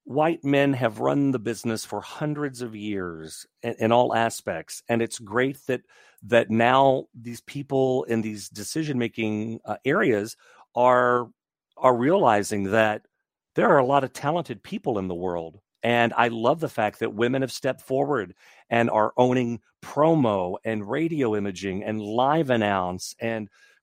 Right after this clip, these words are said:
commercial and so many other things. Um, and it's, it's awesome. You know, we have a diverse world out there. And I think that, um,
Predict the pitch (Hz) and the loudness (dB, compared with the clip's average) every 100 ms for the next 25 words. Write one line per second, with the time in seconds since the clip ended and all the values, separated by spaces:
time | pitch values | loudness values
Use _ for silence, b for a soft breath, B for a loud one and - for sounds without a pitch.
0 | - 151 147 147 160 - 123 107 104 - | -6 -2 0 0 0 0 -2 0 -4 -4
1 | - 151 135 127 131 170 143 117 98 92 | -2 0 2 2 2 0 -6 -4 -4 -4
2 | 95 - - 113 113 113 117 - - 156 | -6 -8 0 2 2 0 -6 -12 -8 -6
3 | 170 - 175 185 254 - 95 73 _ _ | -4 -4 0 4 4 2 -8 -14 _ _
4 | _ 143 143 180 208 156 190 196 175 156 | _ 0 4 4 4 2 4 4 4 2
5 | 170 208 139 135 208 151 104 - 104 98 | 0 -2 0 4 4 4 0 0 0 0
6 | 98 104 - 131 139 135 135 - 139 127 | 0 -4 -6 -10 -8 -12 -10 -4 -2 -2
7 | 127 | -4